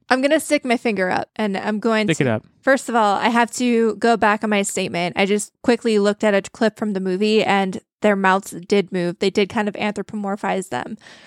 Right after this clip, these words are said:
Speaker 1: What I am proposing, I guess, is more along the lines of a hundred and one Dalmatians, and not the one with Emma Stone, but the one with Glenn Close back in the day, where I don't think they, like, you had people, you had real dogs, they had the voiceovers. I don't think in that movie they did do the moving mouth. Watch me, like,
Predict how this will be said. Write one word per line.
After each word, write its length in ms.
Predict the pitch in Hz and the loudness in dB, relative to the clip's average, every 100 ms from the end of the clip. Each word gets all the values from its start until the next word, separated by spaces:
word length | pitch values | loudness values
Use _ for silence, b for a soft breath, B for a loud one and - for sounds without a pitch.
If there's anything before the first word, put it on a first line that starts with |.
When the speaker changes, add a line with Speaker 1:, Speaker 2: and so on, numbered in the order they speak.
| B | B
Speaker 1:
What 160 | 254 262 | 2 4
I 140 | 247 | 4
am 160 | 302 330 | 4 2
proposing, 460 | 277 240 240 220 | 0 0 0 0
I 80 | 220 | 0
guess, 320 | 214 208 214 | 2 2 2
is 180 | - 214 | -2 -4
more 220 | 233 262 | 0 2
along 280 | 294 262 220 | 2 2 0
the 120 | 214 | 0
lines 340 | 208 202 196 - | 0 0 0 0
of 220 | - 220 | 0 0
a 40 | |
hundred 260 | 220 240 247 | 0 0 0
and 120 | 247 | 2
one 140 | 220 214 | 2 2
Dalmatians, 760 | 202 190 196 208 - - - | 0 2 0 0 -4 -8 -8
and 140 | - | -4
not 180 | 208 233 | 0 2
the 80 | 285 | 2
one 100 | 285 | 2
with 140 | 269 | 2
Emma 220 | 226 220 202 | 0 0 0
Stone, 380 | - 208 202 | 0 0 0
but 220 | 196 - - | 0 0 0
the 120 | 208 | 0
one 160 | 208 | 2
with 160 | 208 - | 0 0
Glenn 200 | 226 214 | -2 -2
Close 360 | 202 220 233 - | 0 2 0 0
back 260 | 220 214 | 0 0
in 60 | 208 | -2
the 80 | 190 | -2
day, 360 | 185 196 240 B B B | 0 2 0 B B B
where 400 | - 226 226 220 - _ _ | 0 4 4 0 -4 _ _
I 80 | 220 | -2
don't 360 | 180 226 254 - | 0 0 0 0
think 200 | 302 294 | -2 0
they, 180 | 349 - | 0 0
like, 200 | 262 262 b b | -2 -2 b b
you 100 | 262 | 0
had 280 | 254 277 285 | 2 2 2
people, 480 | - 240 240 226 226 | 0 -2 0 0 0
you 160 | 202 | -2
had 300 | 214 226 247 | -2 2 2
real 180 | 233 226 | 2 0
dogs, 480 | 208 202 190 196 202 | 2 0 2 0 -2
they 180 | - 226 | -2 -2
had 260 | 220 226 | 2 2
the 100 | 208 | 2
voiceovers. 760 | 196 208 214 - 220 214 196 196 | 0 2 2 2 0 0 -2 0
I 120 | - | 0
don't 360 | 196 220 226 262 | 0 2 2 0
think 200 | 247 220 | -2 -2
in 80 | 208 | -2
that 180 | 196 196 | -2 -2
movie 220 | 202 196 | 0 0
they 160 | 190 | 0
did 260 | 180 214 208 | 2 2 2
do 140 | 202 | 0
the 80 | 185 | 0
moving 320 | 190 185 190 | 0 -2 -2
mouth. 240 | 180 180 - | 0 -2 2
Watch 260 | 202 214 | 2 2
me, 140 | 226 196 | -2 -2
like, 160 | 185 | -2